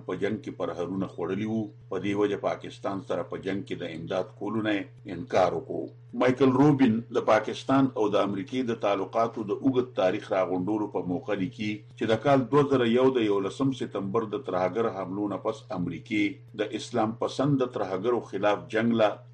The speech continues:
د هر څه نه زیات اهمیت ورکو. پاکستان ورسره په دې جنگ کې د مرستې کولو سینه وټپوله، خو پاکستان سره دا فکر هم ملو چې افغانستان د قومیتونو په بنیاد د راپورته کیدونکو تحریکونو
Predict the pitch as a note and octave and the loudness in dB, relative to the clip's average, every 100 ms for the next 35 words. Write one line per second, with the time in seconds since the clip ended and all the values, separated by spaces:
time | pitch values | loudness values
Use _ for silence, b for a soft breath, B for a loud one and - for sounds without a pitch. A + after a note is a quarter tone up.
0 | - F2+ A#2 A2+ A2 F#2+ F2+ A2 A2 A2+ | -6 -4 -4 -4 -6 -6 -2 2 2 2
1 | - - G2 F2 G2 F#2+ F2+ F#2 F2+ - | -8 -6 -4 0 0 0 0 0 0 0
2 | F2 D#2+ - - G#2+ G#2 - - C#3 C#3 | -8 -8 -10 -2 0 0 -4 2 4 6
3 | B2 G#2 G#2 - F#2+ F#2 G#2+ F#2+ A2 A2 | 4 2 -2 -2 -4 -2 -2 0 0 0
4 | G2+ F#2 F#2+ G#2 - F#2 - A2+ F#2+ F2 | -2 -2 0 -2 -4 -12 -4 -2 -2 -6
5 | F2+ G2 A2 B2 A2+ A#2+ A2 G2+ G2+ - | -4 -2 0 -2 -4 -2 0 0 -2 -8
6 | B2 - A2+ A2+ G#2+ - C3+ C3+ B2 G#2+ | -4 2 4 2 -4 2 6 6 4 -2
7 | G2 B2 A#2+ A#2 A2+ G2 G#2+ B2+ G#2+ A2+ | 2 0 0 -4 -2 -2 0 0 2 2
8 | A2 F#2 E2 - G#2+ F#2 F#2+ F#2+ F#2 - | 2 0 -2 -6 -2 0 0 0 0 0
9 | A#2 A#2 G#2+ - - G2 - G2+ F#2+ G2 | 0 2 0 -4 -10 -8 -6 -4 -2 0
10 | F#2+ - C#3 C3+ A2 F2+ F#2+ G2+ A2 F#2+ | 0 2 4 4 2 -2 -2 2 2 0
11 | F#2 F#2 - F2+ E2+ F2 - F2+ F#2 A#2+ | 2 2 0 -6 -6 -8 -10 -8 -4 -4
12 | G#2 F#2+ F2+ E2+ E2 - A2+ F#2 | -6 -8 -6 -6 -8 -6 -2 -2